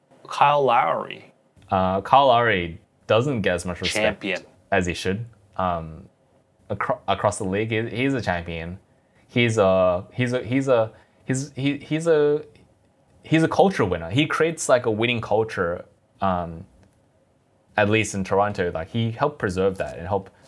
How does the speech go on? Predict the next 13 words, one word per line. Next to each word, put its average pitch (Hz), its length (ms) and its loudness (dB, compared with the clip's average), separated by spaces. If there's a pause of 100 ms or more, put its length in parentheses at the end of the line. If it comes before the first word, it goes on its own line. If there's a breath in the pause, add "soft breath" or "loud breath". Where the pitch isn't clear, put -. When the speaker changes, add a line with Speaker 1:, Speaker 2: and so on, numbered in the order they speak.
(140 soft breath)
Speaker 2:
foster 113 400 0
that. 76 300 -6 (180)
And 120 120 2
I 131 100 4
see 160 160 -2
even 175 400 0
in, 175 100 -2
like, 117 200 2
the 104 100 0
last 98 220 2
season 90 280 -6
in 87 140 -8
Tampa, 95 520 -4